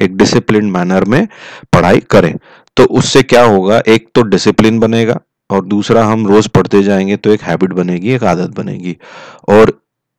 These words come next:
आप ट्रस्ट करिए कि ये जो आदत है ये बहुत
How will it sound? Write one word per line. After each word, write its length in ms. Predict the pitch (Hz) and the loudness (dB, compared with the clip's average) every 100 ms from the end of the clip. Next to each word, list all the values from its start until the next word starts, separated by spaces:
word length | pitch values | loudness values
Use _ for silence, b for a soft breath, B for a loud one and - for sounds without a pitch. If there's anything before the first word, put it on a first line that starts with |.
| _ _ - | _ _ -2
आप 220 | 104 107 - - | -2 0 -4 0
ट्रस्ट 260 | 117 - - | 4 4 4
करिए 420 | 110 107 107 113 | 2 4 4 2
कि 180 | - 110 | 2 2
ये 460 | 120 101 101 120 | 2 2 4 4
जो 200 | 117 117 | 6 4
आदत 380 | 95 90 95 - | 4 4 0 2
है 200 | 95 104 | 2 2
ये 160 | 104 98 | 2 0
बहुत 300 | 82 104 | 0 -2